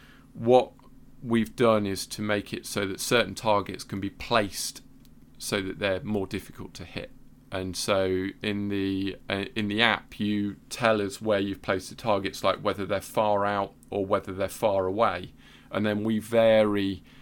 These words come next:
um, an element of how long the target gives you to shoot it and the points you get for shooting that target based on the difficulty.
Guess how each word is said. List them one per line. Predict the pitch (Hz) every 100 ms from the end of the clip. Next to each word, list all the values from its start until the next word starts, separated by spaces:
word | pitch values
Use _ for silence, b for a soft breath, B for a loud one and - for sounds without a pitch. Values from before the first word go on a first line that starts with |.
| B B
um, | - 98 98 98 -
an | 107
element | 113 117 110 101 95
of | - 98 -
how | - 107
long | 104 98
the | 95
target | - 101 98 -
gives | 101 -
you | 101
to | 104
shoot | - 120 110 -
it | 95 - - B B B B B -
and | 101 98 98 98 98 - -
the | 104 101 104 -
points | - 113 104 -
you | 104
get | 98 - -
for |
shooting | 101 110 104 104
that | 98 -
target | 120 104 98 -
based | 104 95 -
on | 101 95
the |
difficulty. | 95 123 113 - 98 - -